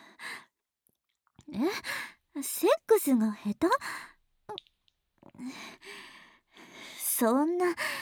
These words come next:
手な人なんていないでしょ。<laughs> ただ勃起したチンポを入れるだけなんだから。いくら下手って言っても、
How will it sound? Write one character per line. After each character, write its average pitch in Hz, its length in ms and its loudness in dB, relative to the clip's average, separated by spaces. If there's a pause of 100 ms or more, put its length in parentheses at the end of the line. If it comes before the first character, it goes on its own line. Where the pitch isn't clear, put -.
(280)
手 330 80 8
な 330 60 10 (280)
人 339 160 2
な 254 120 6
ん 240 60 2
て - 120 -6
い 226 160 -2
な - 120 -4
い - 20 -2 (180)
で 320 60 8
し - 160 -4
ょ。 226 80 -6 (1000)
<laughs> - 1400 -8
た 294 160 6
だ 269 120 2
勃 240 260 -4
起 294 120 -4
し - 60 -6
た 320 120 2
チ 339 180 2
ン 320 60 0
ポ 226 140 -6
を 202 200 -6
入 226 140 0
れ 269 100 6
る 311 120 4
だ 247 120 0
け 330 120 -4
な 427 120 -6
ん 294 60 -2
だ 190 100 -2
か 202 120 -16
ら。 220 80 -16 (3750)
い 262 240 4
く 466 140 10
ら 269 200 6
下 247 180 0
手 - 160 -4
っ - 20 -2
て 403 60 -6 (140)
言 226 140 2
っ - 20 -6
て 220 180 -4
も、 208 120 -6